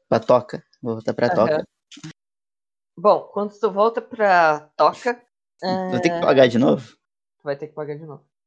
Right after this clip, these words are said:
Speaker 1: Caralho, tô, tô, tô empobrecendo, guys.
Speaker 2: É, não é oficial, desculpa.
Speaker 1: Hum.
Speaker 2: É,
Speaker 1: Oi?
Speaker 2: como, é, como, como não é oficial, não é, tipo,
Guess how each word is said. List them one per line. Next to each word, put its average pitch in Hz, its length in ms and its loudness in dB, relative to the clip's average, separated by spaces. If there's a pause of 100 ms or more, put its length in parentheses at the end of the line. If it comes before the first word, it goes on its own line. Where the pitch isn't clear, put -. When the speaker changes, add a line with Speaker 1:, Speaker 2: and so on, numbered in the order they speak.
Speaker 1:
Caralho, - 320 -14 (480)
tô, - 340 -14
tô, - 160 -20
tô 123 120 -6
empobrecendo, 147 640 4
guys. - 320 0 (320)
Speaker 2:
É, 170 520 2
não 175 160 -2
é 175 120 4
oficial, 185 560 0
desculpa. - 400 -12 (1300)
Speaker 1:
Hum. 107 180 -16 (1160)
Speaker 2:
É, 160 340 -4
Speaker 1:
Oi? 165 160 2
Speaker 2:
como, 196 180 -4 (360)
é, 180 140 -4
como, 202 240 -4 (100)
como 196 220 0
não 202 260 -2
é 208 100 0
oficial, 180 640 -6
não 147 160 -12
é, 151 220 -10
tipo, - 160 -20